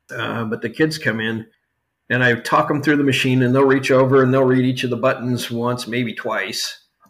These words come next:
But by the time they've gone over that machine two times, they already know where everything is, because they're used to mapping out their environment like that, right? Just like you or I walk into a room, we go,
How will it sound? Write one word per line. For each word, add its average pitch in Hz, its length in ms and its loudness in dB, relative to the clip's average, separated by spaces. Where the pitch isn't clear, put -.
But 120 160 -4
by 131 100 0
the 127 80 -2
time 139 260 0
they've 123 180 0
gone 123 160 -2
over 123 160 -2
that 120 160 -2
machine 127 380 -4
two 120 160 -6
times, 120 360 -2
they 117 80 -2
already 123 180 0
know 117 140 -2
where 113 140 -2
everything 107 380 -10
is, - 440 -10
because 107 440 -4
they're 120 180 2
used 135 320 0
to 113 80 -8
mapping 110 420 -6
out 117 180 -4
their 139 120 -2
environment 160 540 -2
like - 240 -6
that, - 160 -10
right? 131 360 0
Just 131 220 -2
like 139 180 0
you 147 160 2
or 151 80 4
I 156 140 6
walk 123 260 0
into 127 160 0
a 123 100 0
room, 120 220 -2
we 127 80 0
go, 113 120 -4